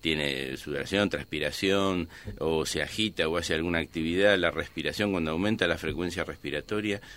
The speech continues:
también perdemos cantidad de líquido. Eh, entonces, bueno, todo eso va en, en, en detrimento, entonces uno empieza a tener, no, no signos de deshidratación, pero bueno, orina poco y bueno, y ya después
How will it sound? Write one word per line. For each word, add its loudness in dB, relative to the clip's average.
también 0
perdemos -2
cantidad -2
de 0
líquido. -2
Eh, 0
entonces, 0
bueno, 0
todo 6
eso 6
va 4
en, -4
en, -8
en -2
detrimento, 2
entonces 0
uno 0
empieza 2
a 2
tener, 2
no, -2
no 0
signos 6
de 8
deshidratación, 4
pero 4
bueno, 4
orina 4
poco 10
y 6
bueno, 4
y 0
ya 6
después 4